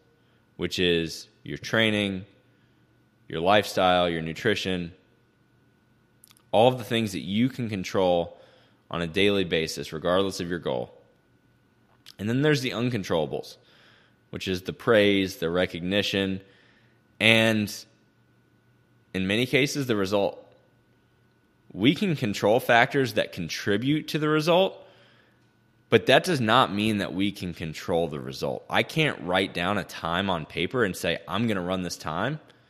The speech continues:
and just magically make it happen. I can do everything within my power, within my control to make it happen, but that does not mean that on that day I will run that time.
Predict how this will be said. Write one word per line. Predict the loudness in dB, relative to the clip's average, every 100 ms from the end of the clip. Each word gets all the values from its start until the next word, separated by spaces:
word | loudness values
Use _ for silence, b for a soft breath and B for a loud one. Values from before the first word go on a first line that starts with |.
| b b b b b _ _ _ _ -6
and | -2
just | -2 -2
magically | 0 2 0 -2 -4
make | -2 -6
it | -6
happen. | -6 -6 -6 -18 -20 _ _ _ -2
I |
can | 0 0
do | -2 -2
everything | 0 0 0 0 0
within | -2 -2 -2
my | -2 -6
power, | -4 2 4 4 2 -2
within | -8 -4 -2
my | -2
control | -4 -8 -2 4 6 6 4 -4 B B -10
to | 0
make | 0 0
it | -2
happen, | -2 -2 -2 -8 -8 b b b b -6
but | 2
that | 4 4
does | 0 -4
not | -4 0 2 0 -2
mean | -2 -2 -2 -4 -8 -14 _ _ _ _ _ _ 0
that | 0 0
on | 0 2
that | 0 -2
day | 0 0 0 -2
I | -2
will | -2 -4
run | -4 -6 -6
that | -12 -14
time. | -14 -14 -14